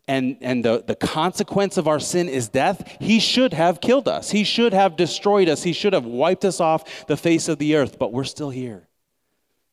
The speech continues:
That's God's patience in action right now. We get to live in that every single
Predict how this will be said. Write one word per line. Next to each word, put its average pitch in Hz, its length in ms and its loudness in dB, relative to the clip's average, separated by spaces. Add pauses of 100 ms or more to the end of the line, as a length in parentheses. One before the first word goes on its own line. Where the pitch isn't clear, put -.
(180)
That's 131 220 -6
God's 127 360 -4
patience 113 500 -8
in 104 100 -8
action 95 540 -10
right 85 360 -8
now. - 380 -18 (360)
We 117 180 0
get 127 160 -6
to 110 100 -8
live 107 380 -4
in 98 140 -6
that 85 340 -14
every 98 520 -6 (220)
single 90 600 -8